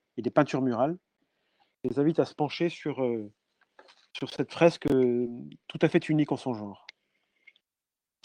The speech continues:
J'aimerais passer à un autre édifice dans la province de Ninive. C'est le couvent de Mar Benam et, et Sarah,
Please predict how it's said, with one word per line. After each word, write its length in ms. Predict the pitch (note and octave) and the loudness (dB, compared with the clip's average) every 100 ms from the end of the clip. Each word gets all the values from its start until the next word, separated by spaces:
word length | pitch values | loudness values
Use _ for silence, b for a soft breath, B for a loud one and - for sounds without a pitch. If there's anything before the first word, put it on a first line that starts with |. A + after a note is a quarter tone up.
| B B B B B _ | B B B B B _
J'aimerais 260 | C#3 C#3+ | 0 2
passer 280 | D#3 D#3+ F#3 | 4 4 6
à 60 | C#3+ | 6
un 100 | C#3 | 8
autre 220 | G3+ - | 6 6
édifice 520 | D#3 D3+ D#3 D#3 - - | 0 0 -2 -4 -6 -10
dans 140 | A#2+ | -6
la 120 | A2 - - | -6 -8 -12
province 380 | - E3 F#3 F3 | 0 4 4 4
de 80 | C#3+ | 2
Ninive. 360 | A#2 A2+ D3+ - _ _ _ _ _ _ _ _ _ _ _ _ _ _ _ _ _ b b | 2 0 -4 -8 _ _ _ _ _ _ _ _ _ _ _ _ _ _ _ _ _ b b
C'est 180 | - D3+ | -2 2
le 80 | D3+ | 4
couvent 260 | F3 E3+ | 4 2
de 80 | E3+ | 4
Mar 220 | C#3 D3 | 6 4
Benam 360 | C#3+ C#3+ D3 C#3+ | 4 2 2 2
et, 120 | B2+ | 2
et 180 | A#2 A2+ | 0 -4
Sarah, 460 | - A#2+ A2 D3+ | -8 -4 -2 -2